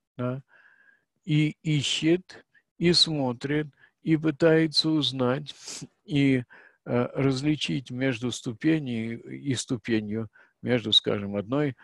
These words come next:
одним уровнем организации материи и другим уровнем организации материи. И так он идет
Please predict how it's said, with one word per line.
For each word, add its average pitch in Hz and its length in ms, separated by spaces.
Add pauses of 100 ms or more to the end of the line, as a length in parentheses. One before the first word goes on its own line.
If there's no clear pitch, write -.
(160)
одним 139 340
уровнем 120 420
организации 113 720
материи 107 540
и - 20
другим 104 440
уровнем 151 360
организации 123 760
материи. 110 600 (420)
И 120 100
так 156 440 (260)
он 151 340
идет 120 340